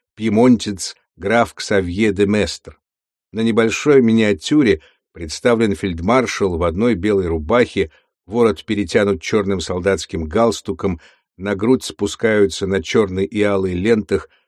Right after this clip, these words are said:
два орденских креста. Сверху мальтийский, а под ним святой Анны,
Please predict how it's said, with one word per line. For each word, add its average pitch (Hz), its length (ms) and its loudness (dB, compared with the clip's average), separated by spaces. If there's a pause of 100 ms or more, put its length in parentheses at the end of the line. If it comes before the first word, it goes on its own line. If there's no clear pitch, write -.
(140)
два 113 380 0
орденских 104 640 -2
креста. 90 560 -8 (440)
Сверху 113 400 0
мальтийский, 135 720 -2 (260)
а 98 100 -12
под 92 240 -4
ним 117 260 2
святой 107 560 -2
Анны, 80 540 -4